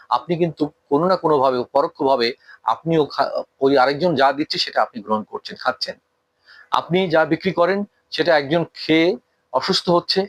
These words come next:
আবার আরেকজন যা বিক্রি করে সেটাকে আপনি অসুস্থ হচ্ছেন, আপনার সন্তানরা অসুস্থ হচ্ছে। তাহলে আমরা কেন এই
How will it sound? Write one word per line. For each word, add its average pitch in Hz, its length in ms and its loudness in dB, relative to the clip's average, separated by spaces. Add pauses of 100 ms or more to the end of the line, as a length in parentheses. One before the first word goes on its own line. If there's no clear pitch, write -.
(100)
আবার 135 240 2
আরেকজন 175 440 2
যা 185 120 4
বিক্রি 165 240 0
করে 156 220 2
সেটাকে 147 380 -4
আপনি 117 280 -2
অসুস্থ - 360 -8
হচ্ছেন, 117 200 -2
আপনার 107 200 -2
সন্তানরা 131 440 -2
অসুস্থ - 380 -8
হচ্ছে। - 300 -8 (840)
তাহলে 160 260 2
আমরা 131 280 2
কেন 131 320 -4 (580)
এই 147 220 2